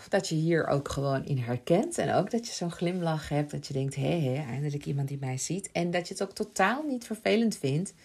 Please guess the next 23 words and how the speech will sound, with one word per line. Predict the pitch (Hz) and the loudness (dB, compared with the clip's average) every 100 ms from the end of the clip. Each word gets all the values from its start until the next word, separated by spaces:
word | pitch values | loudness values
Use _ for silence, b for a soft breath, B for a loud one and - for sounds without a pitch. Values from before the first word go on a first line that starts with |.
| B B B B B | B B B B B
om | 175 | 2
het | 170 | 2
woord | 147 156 160 | 2 -2 -2
afstandelijkheid | 156 156 - 151 226 233 - 135 135 | -4 0 2 2 2 0 -2 -2 -4
te | - | -4
horen, | 131 127 123 131 | -2 0 0 0
want | 147 147 | 0 0
je | 143 | 0
denkt, | 143 143 - | 2 0 0
"Ja, | 160 147 - b b | 0 0 -4 b b
dat | b 156 - | b -2 0
maakt | 135 147 254 - | 0 0 -2 -4
mij | 147 151 | -2 -2
ook | - 139 - | -2 -6 -4
anders | 143 151 143 135 | -2 0 0 -2
dan | 139 127 | -2 0
de | 120 | 2
rest. | 170 156 - | 2 0 -4
Ik | - 147 | -6 -4
ben | 160 156 151 | 0 -2 -2
gewoon | 143 139 120 127 135 B B B B - | -6 -2 -2 -2 -6 B B B B -4
echt | 147 127 - _ _ | -2 -2 -4 _ _
fucking | - - 117 - 110 | -12 -8 -8 -8 -10